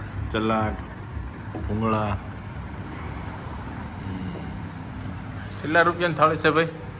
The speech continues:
એકસો વીસ રૂપિયામાં તમને આટલું અનલિમિટેડ જમાડે. ગમે ત્યારે આવો, જો. એટલે આપણે આવી જાય. પાંચ, ચાર, પાંચ જાતના શાક છે, જો.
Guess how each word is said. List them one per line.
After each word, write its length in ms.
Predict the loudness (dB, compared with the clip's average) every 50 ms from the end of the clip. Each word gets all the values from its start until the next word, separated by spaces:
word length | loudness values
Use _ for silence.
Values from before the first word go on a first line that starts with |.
| -12 -12 -12 -10 -10 -10 -10 -10 -10 -12 -12 -12 -12 -10 -8 -6
એકસો 340 | -6 -6 -6 -4 -4 -2 0
વીસ 200 | 0 0 -2 -2
રૂપિયામાં 520 | -4 -4 -2 0 0 0 2 2 0 0
તમને 320 | 0 -2 -2 -2 0 0 2 2 0 0 -4 -6 -6 -6 -6
આટલું 300 | -6 -4 -2 -2 0 0
અનલિમિટેડ 640 | 2 2 2 2 0 0 -2 -2 -2 -4 -4 -4
જમાડે. 400 | -4 -2 0 0 0 0 -2 -4 -6 -6 -8 -8 -10 -10 -12 -12 -12 -12 -12 -12 -12 -12 -12 -12 -12 -10 -6 -2
ગમે 260 | 0 0 0 0 0
ત્યારે 220 | 0 0 2 2
આવો, 300 | 4 4 4 2 2 0 -2 -6 -10 -12 -12 -12 -12 -10 -6 -4 -2
જો. 220 | -2 -2 -2 -4 -6 -8 -10 -12 -12 -12 -12 -14 -14 -14 -12 -12 -12 -12 -12 -12 -12 -12 -14 -14 -14 -12 -6 -2 0
એટલે 220 | 0 2 2 2
આપણે 640 | 0 0 -2 -6 -8 -8 -8 -8 -8 -8 -6 -6 -6
આવી 260 | -4 -6 -6 -8 -8 -6
જાય. 140 | -6 -6 -6 -8 -10 -12 -12 -12 -12 -10 -10 -10 -10 -10 -10 -10
પાંચ, 260 | -8 -8 -8 -8 -6 -4
ચાર, 160 | -2 -2 -2 -2
પાંચ 160 | -4 -6 -6 -6
જાતના 280 | -6 -6 -6 -8 -10 -10 -8 -8
શાક 300 | -6 -6 -6 -8 -10 -10
છે, 60 | -10
જો. 220 | -10 -8 -8 -8